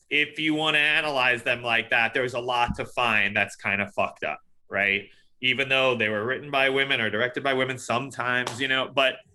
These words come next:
and yet if you kinda put that aside, I, I'm still charmed by them, and they're very delightful, and, um, you know, but you do have to kinda, you gotta separate it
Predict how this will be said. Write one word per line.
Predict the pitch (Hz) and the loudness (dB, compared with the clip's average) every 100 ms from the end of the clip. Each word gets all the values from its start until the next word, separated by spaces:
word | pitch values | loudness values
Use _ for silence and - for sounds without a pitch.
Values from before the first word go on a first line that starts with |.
| _ _ _ _ _ _ - - - | _ _ _ _ _ _ -2 -2 2
and | 185 175 | 2 2
yet | 175 185 190 190 | 2 4 4 2
if | 170 165 | -4 -4
you | 170 | -8
kinda | 165 - 180 170 165 | -8 -8 0 2 0
put | - 175 175 | -2 -6 2
that | 165 156 | 2 2
aside, | 147 - 151 147 147 143 143 139 | -2 -4 0 4 4 4 4 4
I, | 139 139 - _ _ _ | 4 4 -2 _ _ _
I'm | 127 131 | -12 -12
still | - 156 | -6 -6
charmed | 123 - 131 123 123 127 120 | -4 -4 -2 -2 -2 -2 0
by | 123 120 | 4 4
them, | 117 113 117 | 4 2 2
and | 117 | 0
they're | 120 117 | 0 2
very | 113 113 110 | 2 2 0
delightful, | 107 110 104 101 110 - 104 95 98 95 | 0 0 2 2 -2 -6 -4 -2 -2 -2
and, | 92 92 92 92 _ _ - - - - - | -4 -8 -20 -20 _ _ -20 -20 -20 -20 -8
um, | 104 101 98 92 85 82 92 _ _ _ _ _ _ | -2 0 0 0 -4 -14 -20 _ _ _ _ _ _
you | 107 | -4
know, | 95 | -2
but | 101 143 | 0 0
you | 185 | 2
do | 175 190 165 | 2 4 4
have | 123 104 - | 2 -2 -4
to | - 87 | -10 -12
kinda, | - 95 87 80 78 _ _ _ _ _ _ | -6 -2 -2 -4 -6 _ _ _ _ _ _
you | 117 | -4
gotta | 117 113 98 | 0 2 2
separate | - 117 104 101 90 85 | 0 -4 -4 -4 -2 -2
it | 104 | 0